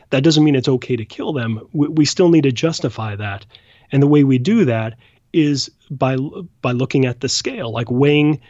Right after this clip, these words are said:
uh, in the moral equation, looking at how eating that cow would benefit us versus benefit humanity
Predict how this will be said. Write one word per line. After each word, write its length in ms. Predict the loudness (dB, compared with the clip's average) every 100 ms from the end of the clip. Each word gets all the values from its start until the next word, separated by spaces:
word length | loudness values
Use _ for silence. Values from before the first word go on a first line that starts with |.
| _ _ -12
uh, 160 | -10 -8
in 380 | -6 -2 4
the 100 | 4
moral 420 | 6 6 4 4 0
equation, 680 | -4 -4 2 2 0 -4 -8 _ _ _
looking 340 | -2 0 2 0
at 180 | 0 -6
how 640 | -8 -6 -4 -2 -2 -4 _ _ _ _ _ _
eating 320 | -2 2 4
that 220 | 2 -2
cow 340 | -4 -6 -4 -6
would 280 | -4 -4 0
benefit 440 | 0 -2 -4 -4
us 480 | -2 -2 -6 -8 -10 _ _ _ _ _ _ _
versus 520 | -4 0 2 2 -2
benefit 360 | 0 0 0 -4
humanity 760 | -4 0 0 0 0 -2 -6